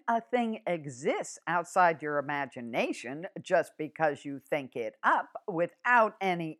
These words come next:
evidence from commonly observable experience is called a delusion. Buddha Dude and the Wishbone Fairy approached Leto.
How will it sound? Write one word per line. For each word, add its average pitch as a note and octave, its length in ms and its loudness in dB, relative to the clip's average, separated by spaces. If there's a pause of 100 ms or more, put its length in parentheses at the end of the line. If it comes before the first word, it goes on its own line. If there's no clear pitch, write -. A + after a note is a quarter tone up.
evidence G3 560 6 (360)
from A#3 200 4
commonly F#3+ 680 4
observable E3 800 8
experience D3 920 -2 (420)
is D4 200 2
called C#4+ 480 6
a C4+ 180 8
delusion. A#3 1040 2 (1000)
Buddha B3+ 300 10
Dude D3 480 -2
and D#3+ 380 -2
the E3 400 2
Wishbone D#3+ 680 2
Fairy F#3+ 420 4 (280)
approached B3+ 760 6 (120)
Leto. G3 760 0